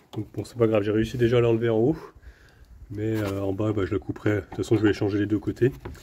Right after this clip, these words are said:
Mais en tout cas, là, déjà, on peut voir que le cardan peut bouger. Donc je pense que je vais pouvoir le sortir. Au pire des cas, j'enlèverai aussi l'étrier là pour avoir encore plus de place. Euh, je pense que ça devrait suffire. Et là, regardez, en démontant la rotule, euh, de direction côté droit, on voit qu'elle a explosé là,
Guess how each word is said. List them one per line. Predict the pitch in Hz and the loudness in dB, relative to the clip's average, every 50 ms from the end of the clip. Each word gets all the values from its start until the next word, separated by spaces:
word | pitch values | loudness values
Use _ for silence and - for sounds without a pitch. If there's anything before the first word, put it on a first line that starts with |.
| - - - 113 - - - - | -12 -10 -8 -6 -6 -6 -6 -4
Mais | 117 107 | -4 -4
en | |
tout | - - - | -4 -4 -2
cas, | - 123 | 0 0
là, | 120 117 107 | 2 2 2
déjà, | 110 107 113 120 - - - - | 2 0 0 0 -2 -6 -12 -18
on | - - - - - - | -20 -20 -20 -20 -14 -10
peut | 113 | -6
voir | 107 117 120 117 | -4 -4 -4 -6
que | - - | -6 -8
le | 107 - | -8 -6
cardan | - 107 107 123 135 - - - - - _ _ _ _ _ - - _ _ - - - - - _ - | -4 -2 -2 -2 -2 -4 -6 -16 -20 -20 _ _ _ _ _ -20 -20 _ _ -20 -20 -20 -20 -20 _ -2
peut | - 127 | 0 0
bouger. | 117 117 113 107 113 127 147 - - - - - - - - | 0 0 0 0 2 2 0 0 -4 -12 -18 -20 -20 -14 -10
Donc | 127 110 - | -10 -10 -10
je | - | -8
pense | - 127 120 - | -6 -6 -6 -6
que | - 113 | -6 -6
je | 110 | -6
vais | 104 - | -6 -4
pouvoir | - 123 123 | -4 -2 -2
le | 117 | 0
sortir. | - 127 110 - - 135 143 143 | 0 -2 -2 0 0 0 0 0
Au | - - - - - - - | -2 -8 -20 -20 -20 -20 -6
pire | - 120 110 | -2 2 4
des | 117 113 113 | 4 4 4
cas, | - 123 | 2 0
j'enlèverai | 117 117 107 104 107 107 | 2 2 0 0 0 0
aussi | 107 107 - - - | 0 -2 -2 -2 -2
l'étrier | 110 104 - - 110 104 113 127 | -2 -2 -2 -4 -4 -4 -2 -2
là | 123 117 117 | -2 -2 -4
pour | - 107 | -4 -6
avoir | 98 98 101 | -6 -4 -4
encore | 98 98 - - - | -6 -6 -6 -10 -10
plus | - - 110 104 | -8 -8 -8 -6
de | 104 107 | -4 -6
place. | - - 123 131 - - - - _ _ _ - - - - - - - _ _ - _ _ - _ 113 | -6 -4 -6 -6 -6 -8 -14 -20 _ _ _ -20 -20 -20 -20 -20 -20 -20 _ _ -20 _ _ -20 _ -14
Euh, | 98 98 98 | -14 -12 -12
je | - | -10
pense | - 110 - | -8 -8 -8
que | - 113 | -8 -6
ça | - 107 | -2 0
devrait | 107 101 107 110 | 2 4 4 2
suffire. | - - 113 - - 107 104 - - _ _ _ - - - _ _ _ _ _ _ _ _ _ _ _ | 0 -2 -6 -6 -4 -6 -6 -6 -10 _ _ _ -20 -20 -20 _ _ _ _ _ _ _ _ _ _ _
Et | - 113 107 | -2 2 4
là, | 113 113 | 6 6
regardez, | 113 110 107 107 120 | 6 4 4 4 4
en | 123 123 | 4 4
démontant | 117 113 113 113 110 - 120 117 | 4 4 4 2 2 4 4 4
la | 117 | 4
rotule, | 117 120 127 - - - 131 135 139 139 - - - | 4 4 2 -2 -2 -2 -2 0 0 -2 -4 -6 -2
euh, | - 113 101 | 0 0 0
de | 104 113 | 2 0
direction | 113 120 117 113 - - 123 | 2 4 2 2 2 2 0
côté | 104 117 107 - 104 | -2 0 -2 0 0
droit, | 101 101 107 113 123 - - | 2 4 4 4 2 2 -4
on | - 127 107 | -6 -4 -2
voit | 107 110 | -2 -4
qu'elle | - - - 101 | -4 -4 -4 -4
a | 98 | -4
explosé | 101 - - - - 120 107 113 120 | -4 -6 -6 -2 0 2 2 2 2
là, | 120 113 95 | 2 0 0